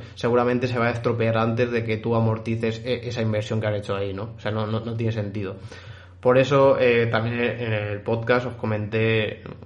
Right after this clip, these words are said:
creo que lo dice, ¿no? El de la, o no, o no lo dice, creo que no lo dice. Eh, cuando vinieron las placas solares, que ahora se está moviendo mucho todas las empresas de placas solares por el mero hecho de que te sacan,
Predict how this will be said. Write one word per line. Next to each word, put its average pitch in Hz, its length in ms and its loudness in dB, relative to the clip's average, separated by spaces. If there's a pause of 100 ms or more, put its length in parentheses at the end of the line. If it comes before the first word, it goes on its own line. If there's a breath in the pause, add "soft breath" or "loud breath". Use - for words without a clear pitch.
(120)
creo 123 160 -2
que 139 60 2
lo 110 100 2
dice, 113 220 -2
¿no? 113 160 -4
El 120 80 -4
de 104 160 0
la, 101 480 -2
o 113 40 -6
no, 135 140 -4
o 113 160 -6
no 117 120 -4
lo 135 120 -2
dice, 110 340 -8
creo - 140 -14
que 190 80 -4
no 151 60 -2
lo 117 80 0
dice. 117 280 -6 (380 loud breath)
Eh, 110 460 2
cuando 110 180 0
vinieron 110 240 0
las 120 80 2
placas 113 280 0
solares, 117 380 0 (320 loud breath)
que - 120 -2
ahora 120 420 0
se - 60 -14
está 117 120 -6
moviendo 117 360 2
mucho 117 240 2
todas 110 180 2
las 107 60 0
empresas 107 240 -4
de 107 80 -2
placas 107 260 -2
solares 110 300 0
por 113 160 -2
el 104 80 -4
mero 113 180 2
hecho 117 400 -2
de 117 300 -2
que 117 160 0
te 120 160 -6
sacan, 110 340 -2